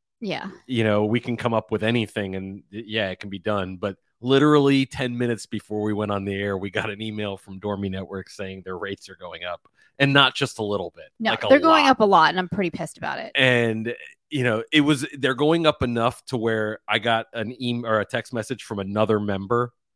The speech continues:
Speaker 2: saying, "Can you believe this shit?" It's so-, stuff. Sorry. Um, i-, it's a lot. So, uh, we're, we're sticking with it, but <laughs> it's not something we anticipated.
Speaker 1: No, I'm not happy.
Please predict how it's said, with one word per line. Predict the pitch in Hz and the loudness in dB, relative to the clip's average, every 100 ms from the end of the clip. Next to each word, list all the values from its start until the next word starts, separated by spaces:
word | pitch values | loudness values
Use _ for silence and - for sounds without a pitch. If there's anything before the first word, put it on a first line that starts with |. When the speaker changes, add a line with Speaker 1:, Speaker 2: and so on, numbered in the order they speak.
| _ _ _ | _ _ _
Speaker 2:
saying, | - - 117 110 107 101 - | -16 0 0 2 -2 -6 -8
"Can | 117 | -4
you | 120 | -4
believe | 110 107 110 113 | -2 -4 -4 -2
this | 135 117 | -2 -2
shit?" | - 143 147 _ _ | -2 -2 -2 _ _
It's | 110 247 | -16 -8
so-, | 127 - | -8 -8
stuff. | - 135 131 - | -8 -6 -6 -6
Sorry. | - 110 113 120 _ - _ _ | -8 -6 -4 -8 _ -20 _ _
Um, | 131 123 110 101 98 92 _ _ _ _ 156 | 4 4 2 -2 -8 -16 _ _ _ _ -8
i-, | 147 | -6
it's | 139 143 - | 0 -2 0
a | 143 | 0
lot. | 113 107 92 80 - _ | 0 0 0 -2 -8 _
So, | - - 131 110 104 92 _ _ _ _ - | -18 -4 0 2 0 -4 _ _ _ _ -4
uh, | 143 120 | -4 -4
we're, | 139 135 156 | -6 -6 -6
we're | 147 160 | -2 -2
sticking | - 170 160 143 | 0 -4 -2 0
with | 135 - | 0 0
it, | 131 - | -4 -2
but | - 117 113 | 0 0 -2
<laughs> | - - - 147 - 127 - | -8 -8 -4 -4 -4 -8 -6
it's | 127 - - - _ - | -6 -6 -14 -20 _ -8
not | 117 110 - | -4 -4 -6
something | 120 - 101 | -10 -10 -12
we | 104 101 92 _ _ - | -10 -12 -14 _ _ -10
anticipated. | 101 - 101 - - - | -8 -10 -14 -16 -20 -10
Speaker 1:
No, | 233 220 185 | -4 -4 -4
I'm | 180 | -4
not | 190 - | -4 -6
happy. | 180 - - 196 | -10 -16 -16 -18